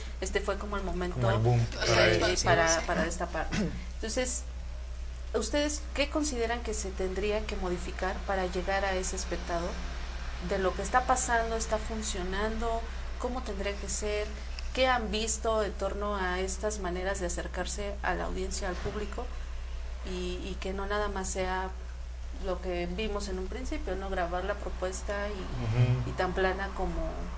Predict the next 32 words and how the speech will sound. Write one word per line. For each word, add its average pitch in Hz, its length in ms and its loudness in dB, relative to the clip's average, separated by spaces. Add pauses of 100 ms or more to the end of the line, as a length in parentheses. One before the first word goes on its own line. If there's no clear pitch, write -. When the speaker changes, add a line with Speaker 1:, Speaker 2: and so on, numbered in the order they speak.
(300)
Speaker 1:
como 175 200 -2 (100)
que 175 80 -4 (240)
no, 190 200 0
no 196 160 -2
pasa, 180 320 0
porque 185 200 -2
es-, 180 140 0 (240)
estamos 233 320 -2
hablando 208 300 0
de 196 60 2
otro 190 220 0
lenguaje, 170 560 0 (440)
¿no? 180 80 -2
Speaker 2:
Sí. 117 180 2 (260)
Speaker 1:
Entonces, - 400 -6 (300)
¿qué 208 100 -2
pasa? 185 340 -2 (280)
¿Qué, 214 100 -2
qué 240 240 -2
visualizan? 185 560 -2 (1080)
Speaker 3:
Hay, 254 260 6 (680)
bueno, 262 240 2
no 269 140 2
sé, 226 440 4
o 254 60 -2
sea, 233 320 6
hay 247 100 4
como 277 280 4
estas 247 320 4
dos 226 220 2
perspectivas 240 800 0
de, 226 320 2